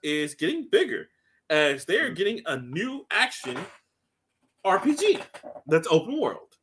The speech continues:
Speaker 1: So I guess an M M O, but anyway, it's called
Speaker 2: Those are
Speaker 1: Flintlock.
Speaker 2: not the same thing.
Speaker 1: They're
Speaker 2: What's
Speaker 1: not. Um,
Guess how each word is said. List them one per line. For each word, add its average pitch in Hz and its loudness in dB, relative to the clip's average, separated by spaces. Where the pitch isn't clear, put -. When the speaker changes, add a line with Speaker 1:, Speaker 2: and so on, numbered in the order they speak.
Speaker 1:
So - 6
I - 8
guess 302 2
an 403 0
M 359 0
M 359 0
O, 403 -2
but 180 2
anyway, 254 4
it's 165 -6
called 427 -2
Speaker 2:
Those 170 0
are 160 0
Speaker 1:
Flintlock. 156 -4
Speaker 2:
not 190 6
the 143 -12
same 180 2
thing. 160 -2
Speaker 1:
They're 196 10
Speaker 2:
What's 190 6
Speaker 1:
not. 160 0
Um, 175 2